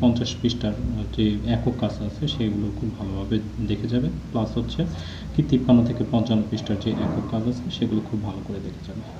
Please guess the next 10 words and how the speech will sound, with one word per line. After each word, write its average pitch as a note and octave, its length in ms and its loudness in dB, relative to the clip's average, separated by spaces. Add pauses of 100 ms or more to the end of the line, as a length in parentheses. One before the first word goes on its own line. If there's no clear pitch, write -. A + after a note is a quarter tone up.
(400)
এর C3 120 10
পরবর্তীতে D3 680 6 (100)
আমরা A#2 200 6
চলে A#2 220 2
আসি A#2+ 220 2
হচ্ছে B2 400 4 (180)
অনুপাত A#2+ 460 10
সমানুপাত। G2+ 800 2
অনুপাত B2 360 6
সমানুপাত C3 480 0